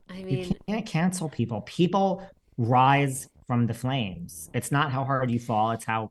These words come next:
Speaker 2: quick you get up.
Speaker 1: Well,
Speaker 2: So
Speaker 1: that one bothers
Speaker 2: I love
Speaker 1: me.
Speaker 2: a story
Speaker 1: But
Speaker 2: that bothers you.
Speaker 1: Yeah, because, um, these guys are small business owners, and she, <sighs> I don't know, you know, I mean,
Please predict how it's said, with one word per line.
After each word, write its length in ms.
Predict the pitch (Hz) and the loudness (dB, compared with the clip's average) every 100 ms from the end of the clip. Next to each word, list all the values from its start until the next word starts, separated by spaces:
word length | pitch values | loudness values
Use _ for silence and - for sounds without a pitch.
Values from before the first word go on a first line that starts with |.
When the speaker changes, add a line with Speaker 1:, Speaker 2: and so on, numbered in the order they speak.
| _ _ | _ _
Speaker 2:
quick 220 | 135 123 | -4 -2
you 80 | 120 | -2
get 220 | 107 107 | -2 0
up. 280 | 117 101 - - | 0 -2 -6 -6
Speaker 1:
Well, 140 | 240 | 0
Speaker 2:
So 100 | 240 | 6
Speaker 1:
that 240 | 135 302 320 | 6 6 2
one 240 | 294 247 | -2 2
bothers 380 | 190 127 180 190 | 4 6 6 4
Speaker 2:
I 20 | |
love 80 | 185 | 4
Speaker 1:
me. 80 | 165 | 2
Speaker 2:
a 40 | 160 | 0
story 800 | 147 143 135 131 110 101 98 - _ - _ _ _ | 0 0 2 0 -2 -4 -10 -16 _ -20 _ _ _
Speaker 1:
But 140 | - 143 | -8 -4
Speaker 2:
that 80 | 131 | 0
bothers 460 | 147 175 127 101 | 2 2 0 -2
you. 240 | 92 85 82 - - - - | -10 -14 -16 -16 -14 -14 -8
Speaker 1:
Yeah, 260 | 330 349 330 | -2 0 0
because, 600 | 311 - 311 302 294 - - | -6 -6 -2 -2 -2 -6 -2
um, 420 | 254 254 247 240 | 0 0 0 -2
these 140 | 277 294 | -4 -2
guys 200 | 311 285 | -4 -4
are 60 | |
small 260 | 233 240 220 | -6 -4 -4
business 360 | 196 175 190 180 | -4 -4 -6 -8
owners, 480 | 160 170 214 - - | -10 -14 -14 -16 -8
and 640 | 233 220 220 214 208 208 - | -4 0 2 0 -2 -4 -10
she, 880 | - - 247 247 240 240 233 220 _ _ _ _ _ _ _ | -10 -8 -8 -8 -8 -6 -8 -10 _ _ _ _ _ _ _
<sighs> 640 | - - - - - _ - | -14 -12 -12 -14 -20 _ -6
I 100 | 240 | -4
don't 160 | 214 190 | -2 -4
know, 220 | 170 170 | -6 -8
you 180 | 185 202 | -6 -4
know, 300 | 185 185 - | -2 -4 -8
I 60 | 190 | -10
mean, 400 | 202 196 190 | -6 -6 -6